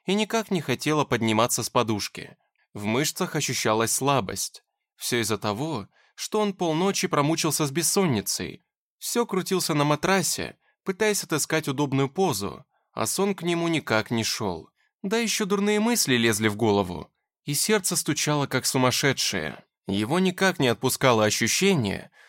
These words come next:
будто в его жизни что-то идёт наперекосяк, будто он что-то упускает, что-то делает не так. Даже секс с уже знакомой ему блондинкой, как её, Кристина, не помог расслабиться, снять напряжение.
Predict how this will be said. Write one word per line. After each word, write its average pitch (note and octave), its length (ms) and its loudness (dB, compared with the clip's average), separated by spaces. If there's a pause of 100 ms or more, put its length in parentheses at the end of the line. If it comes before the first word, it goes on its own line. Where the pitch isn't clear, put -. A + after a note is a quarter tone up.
(160)
будто G3 320 0
в C#3+ 40 -4
его C#3+ 260 2
жизни F3 380 0
что-то D#3+ 440 2
идёт A#2+ 220 2
наперекосяк, B2+ 880 0 (380)
будто F#3 340 -2
он F3 120 2
что-то F3+ 340 2
упускает, F3+ 760 0 (280)
что-то F3+ 480 -2
делает C#3 480 0
не D#3 100 0
так. D3+ 500 -4 (360)
Даже F#3+ 320 0
секс A3+ 320 2
с - 80 -4
уже C3 180 0
знакомой B2+ 500 2
ему A#2+ 220 2
блондинкой, A2 840 0 (280)
как D3+ 240 -2
её, G2 380 0 (180)
Кристина, C3+ 800 -2 (540)
не A3+ 120 -2
помог G#3+ 360 0
расслабиться, A2 840 0 (100)
снять C3+ 340 0
напряжение. G#2 840 -4